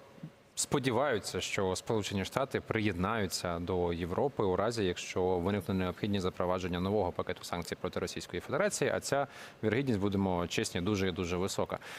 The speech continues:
І от мені цікаво, е, якщо Сполучені Штати, моделюємо ситуацію, якщо Сполучені Штати з якихось причин відмовляються приєднуватися до європейської ініціативи з посилення санкцій,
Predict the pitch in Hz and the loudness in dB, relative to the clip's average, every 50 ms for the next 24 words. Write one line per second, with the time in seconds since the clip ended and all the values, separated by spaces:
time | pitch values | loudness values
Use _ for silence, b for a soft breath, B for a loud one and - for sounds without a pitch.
0 | B B B 131 147 156 - 185 208 233 - - - - 170 202 220 214 170 147 | B B B 0 0 2 2 2 2 4 2 0 2 2 0 2 2 2 2 2
1 | 135 - - 127 117 117 123 - - - - - 196 202 - - 135 143 156 - | 2 0 0 0 2 2 2 0 0 0 2 2 2 2 2 0 0 2 2 2
2 | 147 117 110 - 143 135 135 139 151 151 147 123 107 101 - - 101 123 147 165 | 2 2 2 2 2 2 4 4 4 4 6 4 4 4 2 2 2 2 2 2
3 | - 139 113 110 113 - - - 196 - - - 143 143 139 - 135 117 110 - | 2 4 4 4 2 4 4 4 2 4 2 2 2 2 4 4 2 2 2 4
4 | - 147 151 - 123 101 98 104 120 135 - - 139 123 - - 98 - - - | 2 0 2 2 0 2 2 2 2 2 2 2 2 2 2 0 -2 -2 -2 -4
5 | - 95 - - 143 160 151 B B B B B - 110 127 127 139 147 143 160 | -4 -2 2 2 2 2 2 B B B B B 0 0 2 4 2 4 4 4
6 | 160 151 127 107 - - - 87 - 98 98 113 131 127 127 117 104 - - 92 | 4 4 4 2 2 0 -2 0 2 2 4 4 4 4 4 4 4 2 0 -2
7 | - - 101 90 92 98 95 101 98 98 95 104 101 107 110 - 117 101 - - | 0 0 2 2 2 0 2 2 2 4 4 4 2 2 2 2 2 0 0 0
8 | - 92 90 87 - - 98 87 - 139 135 113 - - 107 - - 101 101 101 | 0 0 0 2 2 0 0 2 2 2 2 2 0 -2 -6 -2 0 2 4 4
9 | 98 98 - - 156 196 208 - - - | 4 2 2 2 2 2 2 0 0 -2